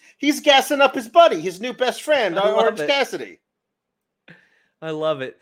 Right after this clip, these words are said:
Speaker 2: Uh, Samoa Joe does a promo with a cigar. Listen, I don't advocate, uh, smoking, but this guy, <laughs> this rules. This rules.
Speaker 1: Uh, there, like,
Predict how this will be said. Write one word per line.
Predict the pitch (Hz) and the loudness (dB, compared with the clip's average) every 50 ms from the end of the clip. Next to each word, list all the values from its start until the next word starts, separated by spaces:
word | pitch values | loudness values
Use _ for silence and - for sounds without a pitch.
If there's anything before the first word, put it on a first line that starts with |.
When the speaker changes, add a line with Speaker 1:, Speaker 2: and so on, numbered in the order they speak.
| _ _ _ _ | _ _ _ _
Speaker 2:
Uh, | - 135 139 - | -8 -8 -8 -8
Samoa | - - - 170 165 175 180 175 160 | -10 -14 -12 -6 -2 -2 0 0 -2
Joe | 143 135 160 160 | -2 -2 -2 -2
does | 165 156 139 131 | -2 -2 -4 -6
a | 135 | -8
promo | - 165 160 156 156 151 | -6 -6 -4 -2 -2 -4
with | 139 139 123 | -4 -6 -10
a | 127 | -14
cigar. | - - 123 117 143 143 151 160 160 160 165 160 - _ _ _ _ _ _ | -16 -18 -10 -6 -4 -2 -2 -2 -2 -4 -6 -10 -16 _ _ _ _ _ _
Listen, | - 120 110 - 127 131 | -14 -14 -12 -12 -10 -8
I | 135 131 | -6 -6
don't | 120 113 110 | -4 -4 -4
advocate, | 110 104 95 101 - - 117 110 104 101 - | -6 -6 -8 -12 -10 -6 -6 -6 -6 -8 -8
uh, | 98 104 101 101 101 95 | -8 -6 -6 -6 -6 -8
smoking, | - - - 135 117 110 - - 110 101 104 | -12 -12 -10 -8 -8 -8 -8 -10 -14 -16 -14
but | 87 98 98 92 - _ _ _ _ _ - | -12 -12 -10 -12 -12 _ _ _ _ _ -4
this | 254 208 160 151 | -4 -4 -4 -4
guy, | - 160 143 131 127 127 | -2 0 2 2 2 0
<laughs> | |
this | 160 165 - - - | -4 -6 -8 -6 -4
rules. | 233 320 339 339 302 226 165 131 110 117 - - | -2 -2 0 0 0 0 0 -2 -4 -8 -10 -14
This | 247 - - 453 - - | -16 -18 -18 -18 -12 -6
rules. | 403 427 339 311 277 196 151 165 | -4 -2 -2 -2 -2 -2 -2 -4
Speaker 1:
Uh, | 165 156 - - _ _ _ _ _ _ _ | -4 -6 -8 -14 _ _ _ _ _ _ _
there, | - 190 226 240 - - - _ _ _ _ - 131 - | -4 -2 -2 -2 -2 -4 -10 _ _ _ _ -20 -4 -2
like, | - 240 208 - - | 0 0 0 -2 -8